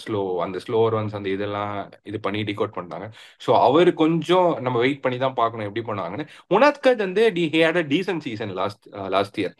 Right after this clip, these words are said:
uh, ஹைதராபாத்ல. So, ஓரளவுக்கு பண்ணிருக்காங்க. ராகுல் சார் வந்து நல்ல ஸ்பின்னர். அ, என்னதான் இருந்தாலும் கிரெடிட் வேற எதுலயும் நம்ம கொடுத்தாகணும். அ, கண்டிப்பா மயங்க் மார்க்கண்டே விட இன்னும் கொஞ்சம் எக்ஸ்பீரியன்ஸ்டான ஒரு ஸ்பின்னர். நான் லாஸ்ட் இதுல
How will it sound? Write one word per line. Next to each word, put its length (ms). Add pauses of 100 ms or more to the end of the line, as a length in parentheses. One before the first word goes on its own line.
(320)
uh, 40
ஹைதராபாத்ல. 580
So, 320 (340)
ஓரளவுக்கு 340
பண்ணிருக்காங்க. 420
ராகுல் 200
சார் 240
வந்து 320 (300)
நல்ல 360
ஸ்பின்னர். 320
அ, 360
என்னதான் 360
இருந்தாலும் 380
கிரெடிட் 440
வேற 220
எதுலயும் 300
நம்ம 240
கொடுத்தாகணும். 500 (340)
அ, 200
கண்டிப்பா 480
மயங்க் 380
மார்க்கண்டே 440
விட 160
இன்னும் 280
கொஞ்சம் 260
எக்ஸ்பீரியன்ஸ்டான 600
ஒரு 200
ஸ்பின்னர். 200 (220)
நான் 220
லாஸ்ட் 320
இதுல 180